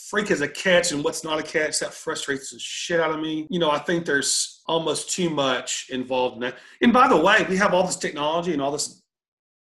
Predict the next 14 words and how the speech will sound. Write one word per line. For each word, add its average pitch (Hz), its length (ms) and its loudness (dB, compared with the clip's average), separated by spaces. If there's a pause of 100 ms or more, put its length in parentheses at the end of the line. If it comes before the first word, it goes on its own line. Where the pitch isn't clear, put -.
(100)
whatever. 151 580 0 (360)
And 202 180 4
if 190 160 0
you 226 100 2
think 247 280 2
about 220 500 4
how 180 440 4
they 180 180 4
measure 160 540 2
a 127 40 0
first 151 340 -6
down 135 280 0
or 151 80 -4
not 170 440 -2